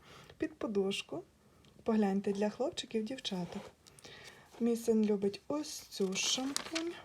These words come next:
Так, подаруй настрій, колекція аромати лаванди,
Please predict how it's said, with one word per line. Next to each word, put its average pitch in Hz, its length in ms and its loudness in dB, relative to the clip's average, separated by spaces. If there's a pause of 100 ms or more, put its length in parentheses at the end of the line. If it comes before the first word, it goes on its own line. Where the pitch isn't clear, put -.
(1500)
Так, 202 380 2
подаруй 233 420 6
настрій, 226 520 4
колекція 240 840 0
аромати 202 520 4
лаванди, 170 680 0